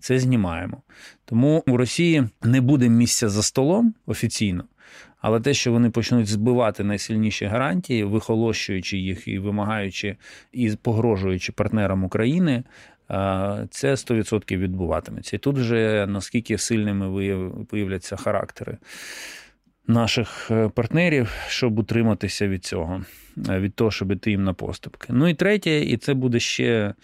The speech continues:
м, неприємніше, напевно, зараз прозвучить. Дивіться, я б от особисто дуже хотів, щоб у нас вздовж східного кордону був там море-океан. Ну, воно так не буде.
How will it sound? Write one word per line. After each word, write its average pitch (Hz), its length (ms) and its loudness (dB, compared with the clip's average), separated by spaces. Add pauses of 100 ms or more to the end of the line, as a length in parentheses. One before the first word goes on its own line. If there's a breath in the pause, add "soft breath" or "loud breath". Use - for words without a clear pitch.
(640 loud breath)
м, - 420 -6
неприємніше, 131 960 2
напевно, 117 500 2
зараз 104 340 2
прозвучить. 110 800 -2 (500)
Дивіться, 113 440 0 (680 loud breath)
я 135 180 2
б 156 60 0
от 151 140 0
особисто 127 480 0
дуже 120 240 2
хотів, 107 360 -2
щоб - 280 -4 (560 loud breath)
у 101 80 -4
нас 101 300 0
вздовж 98 400 -2
східного 98 400 -6
кордону 104 580 -2 (420 soft breath)
був 98 320 -4
там 87 340 -6 (300)
море-океан. 104 640 0 (200)
Ну, 110 140 2
воно 135 180 4
так 113 160 2
не 98 120 0
буде. - 260 -6